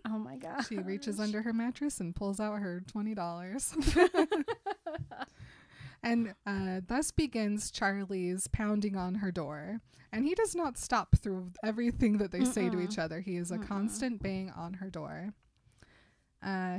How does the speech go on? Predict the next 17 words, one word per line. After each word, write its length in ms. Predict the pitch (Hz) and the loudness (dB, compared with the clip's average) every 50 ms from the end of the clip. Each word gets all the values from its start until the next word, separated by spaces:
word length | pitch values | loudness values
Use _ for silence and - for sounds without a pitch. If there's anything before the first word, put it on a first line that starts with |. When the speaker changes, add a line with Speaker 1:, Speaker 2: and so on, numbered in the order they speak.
| 202 - | -4 -2
Speaker 2:
he 140 | 190 175 | -4 -4
says, 300 | 170 - - 165 160 - | -4 -4 -6 -6 -8 -8
"Bella, 680 | - - 254 269 269 269 269 262 262 254 254 254 233 165 202 | -4 -2 -2 0 0 0 0 0 0 0 -2 -2 -4 -6 -4
are 140 | 185 185 196 | -4 -2 -2
you 200 | 196 196 190 185 | -2 -2 -2 -4
okay? 340 | 185 - - - 262 269 262 | -4 -6 -6 -6 -4 -2 -2
What's 200 | 226 185 - - | -4 -4 -4 -6
going 300 | 190 175 170 160 160 - - | -4 -4 -4 -6 -8 -6 -2
on?" 640 | 233 269 277 277 277 277 277 277 269 277 285 294 - - _ _ _ - - - - _ _ - | -2 0 0 0 0 0 2 2 2 2 0 0 -4 -8 _ _ _ -20 -20 -20 -20 _ _ -6
And 100 | 190 196 | -4 -4
Edward 540 | 196 196 220 214 214 214 208 208 196 196 - _ _ _ _ _ _ _ _ _ _ _ | -2 -2 -2 -2 0 0 0 -2 -4 -6 -12 _ _ _ _ _ _ _ _ _ _ _
plops 340 | - 269 285 - - - - | -4 -4 -4 -2 -6 -6 -2
through 180 | - 302 302 | 0 0 0
the 60 | 311 277 | 0 0
window 360 | 220 190 196 196 185 185 185 | 0 0 0 0 0 0 0
and 140 | 185 202 196 | 0 -2 -2
he 400 | 202 190 185 180 180 180 175 | -2 -4 -2 -4 -4 -6 -6